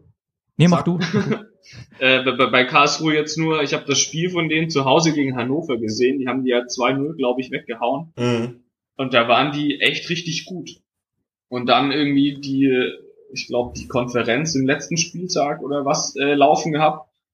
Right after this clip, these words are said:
Speaker 2: Das war eine komplett andere Mannschaft. Also das ist unfassbar. Ich bin mal gespannt, was, was für eine Truppe bei uns dann da aufläuft, weil, ähm,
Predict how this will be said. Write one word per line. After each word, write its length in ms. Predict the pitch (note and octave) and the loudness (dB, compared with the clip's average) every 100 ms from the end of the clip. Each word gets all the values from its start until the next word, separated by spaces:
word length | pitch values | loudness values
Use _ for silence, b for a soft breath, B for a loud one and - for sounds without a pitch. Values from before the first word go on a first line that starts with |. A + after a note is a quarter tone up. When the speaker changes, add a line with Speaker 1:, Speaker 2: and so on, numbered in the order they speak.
| - | -6
Speaker 2:
Das 180 | B2 A#2 | -2 2
war 100 | G#2+ | 2
eine 120 | A2 | 0
komplett 380 | - A2+ A#2+ B2 | -6 0 0 4
andere 300 | B2+ B2 C3+ | 2 0 2
Mannschaft. 640 | C3+ C#3 D#3+ G#2 - - - | 4 4 4 2 0 -6 -6
Also 280 | A2+ A#2 | -4 -2
das 160 | A2+ A#2 | -4 -4
ist 160 | A#2+ B2+ | -4 -4
unfassbar. 540 | C3+ C#3 - - G#2 | -2 0 0 0 0
Ich 120 | G#2 - | 0 -2
bin 140 | B2+ | -2
mal 180 | B2+ A#2+ | 0 0
gespannt, 420 | B2 - C3+ C#3 | 0 2 0 2
was, 240 | B2+ C3 - | 0 0 0
was 180 | C3 - | 0 0
für 60 | |
eine 160 | C#3 C#3 | -2 -2
Truppe 320 | D3 D#3 D3 | -4 -2 0
bei 120 | C3+ | 2
uns 280 | B2+ F3 - | 2 -2 -4
dann 160 | - G#2+ | -4 -2
da 60 | |
aufläuft, 640 | - G#2+ G#2+ A2 A2 A2 - | -2 -2 -4 -2 -2 -4 -8
weil, 320 | G#2 G2+ - - A2+ | -10 -8 -10 -12 -14
ähm, 140 | A2 | -14